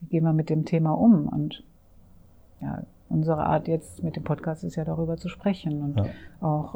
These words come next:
Speaker 1: äh, im Dakini eine, eine wertschätzende, würdevollen Umgang von, äh, f-, im Rahmen von sexueller Empfindung wieder zu etablieren.
Speaker 2: Mhm.
Speaker 1: Das ist unser Anspruch hier.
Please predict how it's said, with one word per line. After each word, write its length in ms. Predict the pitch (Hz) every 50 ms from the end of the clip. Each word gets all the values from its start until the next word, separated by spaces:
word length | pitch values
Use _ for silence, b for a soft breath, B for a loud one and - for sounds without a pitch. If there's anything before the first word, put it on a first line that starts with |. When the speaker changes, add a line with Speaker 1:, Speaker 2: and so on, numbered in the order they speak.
| - 156
Speaker 1:
äh, 200 | 156 151 160 -
im 120 | 165 156
Dakini 560 | 160 156 156 - - 170 170 175 175 175 175
eine, 380 | 175 165 160 160 160 156 - - -
eine 180 | - 156 156 156
wertschätzende, 800 | 156 151 151 - - 175 165 - - 175 170 165 165 160 156 160 B B B B B B B B B B B B B B -
würdevollen 580 | - 180 185 185 180 180 - 156 147 147 143 -
Umgang 340 | - 147 147 156 147 147 151
von, 160 | 160 151 147
äh, 320 | 302 - - - 151 151
f-, 420 | 147 - - - - - - - - - - - - -
im 260 | - 147 151 156 151
Rahmen 320 | 143 147 139 143 143 143 151
von 340 | - - 160 151 151 156 156
sexueller 400 | - 156 151 - 165 151 147 95
Empfindung 680 | 139 151 - - 175 165 160 160 160 156 151 147 151 - - - 175 -
wieder 560 | 160 160 170 160 160 156 156 151 156 - 175
zu 100 | - 185
etablieren. 680 | - - - 175 160 160 160 160 156 151 151 156 165 147 - - -
Speaker 2:
Mhm. 60 | 98
Speaker 1:
Das 180 | 160 - -
ist 240 | - 85 - - 202 - - -
unser 320 | - 156 160 156 160 -
Anspruch 400 | - 151 - - - 165 147 -
hier. 240 | - - 156 170